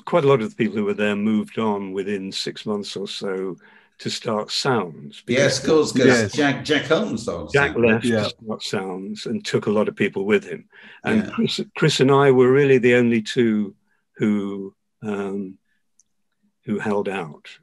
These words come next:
Speaker 1: Uh, Chris out of sheer loyalty.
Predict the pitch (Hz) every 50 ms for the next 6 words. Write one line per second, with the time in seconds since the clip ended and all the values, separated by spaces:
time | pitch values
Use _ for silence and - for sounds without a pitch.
0 | _ _ _ - 104 98 95 - - - - 127 110 - - 98 95 95 - 95
1 | - _ _ _ _ - - - - 101 95 95 92 95 104 92 82 90 - -
2 | - - - -